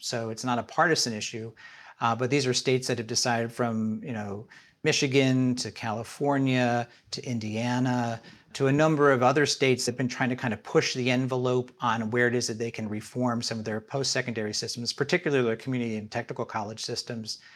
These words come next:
to make them more responsive to the needs of local industry and local workers.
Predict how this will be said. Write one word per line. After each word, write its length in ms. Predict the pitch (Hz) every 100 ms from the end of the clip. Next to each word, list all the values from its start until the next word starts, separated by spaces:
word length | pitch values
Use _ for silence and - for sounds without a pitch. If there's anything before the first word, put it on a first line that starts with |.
| - _
to 100 | -
make 180 | 123 123
them 120 | 131
more 100 | 127
responsive 560 | 113 117 - 107 107 113
to 80 | 110
the 120 | 107
needs 300 | 104 107 104
of 100 | 95
local 340 | 104 107 113
industry 440 | 120 117 - 120 110
and 140 | 110
local 300 | 98 101 101
workers. 520 | 107 104 - - -